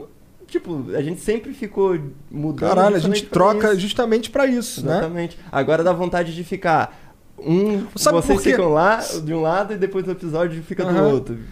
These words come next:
Speaker 1: Fica
Speaker 2: Sabe
Speaker 1: nessa.
Speaker 2: por que que o, lá na outra casa os caras ficaram do outro lado? É porque foi lá que a gente explodiu, né? Então os caras ficavam lá do, daquele lado ali. Geralmente os convidados ficavam daquele lado, inclusive lá em Curitiba,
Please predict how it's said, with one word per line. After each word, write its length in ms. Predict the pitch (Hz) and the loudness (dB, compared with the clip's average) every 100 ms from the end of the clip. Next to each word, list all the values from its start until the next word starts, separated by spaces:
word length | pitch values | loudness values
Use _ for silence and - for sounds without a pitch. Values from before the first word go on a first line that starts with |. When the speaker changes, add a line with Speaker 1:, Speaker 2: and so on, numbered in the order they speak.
| - | -16
Speaker 1:
Fica 140 | - - | -8 0
Speaker 2:
Sabe 220 | 294 302 | 2 2
Speaker 1:
nessa. 100 | - | 2
Speaker 2:
por 180 | 247 - | 0 0
que 160 | 226 | -2
que 220 | 220 - 214 | -2 -2 2
o, 320 | 208 180 160 | 4 4 4
lá 200 | 151 180 | 4 4
na 80 | 180 | 4
outra 240 | 165 160 | 4 2
casa 280 | 147 156 147 | 0 2 2
os 80 | 139 | 0
caras 260 | - 156 147 | -2 -2 -2
ficaram 400 | - 147 143 135 | -2 -2 0 0
do 180 | 123 143 | 2 4
outro 400 | 156 151 151 131 | 6 4 2 2
lado? 240 | 151 160 | 4 4
É 60 | 170 | 2
porque 180 | - | 0
foi 160 | 190 180 | 0 0
lá 100 | 170 | 0
que 80 | 175 | -2
a 20 | |
gente 140 | 175 180 | -6 -4
explodiu, 680 | - - 196 160 110 120 120 | -6 -6 0 0 0 -2 0
né? 200 | 120 131 - - - - | 0 -2 -6 -20 -20 -6
Então 220 | 143 143 | -2 0
os 100 | 165 - | -2 0
caras 280 | 165 160 | 2 2
ficavam 300 | 156 139 135 | 0 0 2
lá 100 | 135 | 0
do, 120 | 143 156 | 0 -4
daquele 400 | - 143 147 135 | -4 -6 -2 0
lado 200 | 131 123 | 0 0
ali. 140 | 139 | 0
Geralmente 440 | 135 185 165 165 | 4 4 4 0
os 40 | - | -2
convidados 380 | 147 139 139 - | -4 0 -2 0
ficavam 260 | 139 135 | -2 -2
daquele 380 | 127 123 156 139 | -4 -2 0 2
lado, 280 | 127 151 131 | 4 2 0
inclusive 320 | 123 123 127 | -4 -2 -2
lá 80 | 123 | -2
em 40 | |
Curitiba, 420 | 123 123 - 190 | -4 -4 0 -2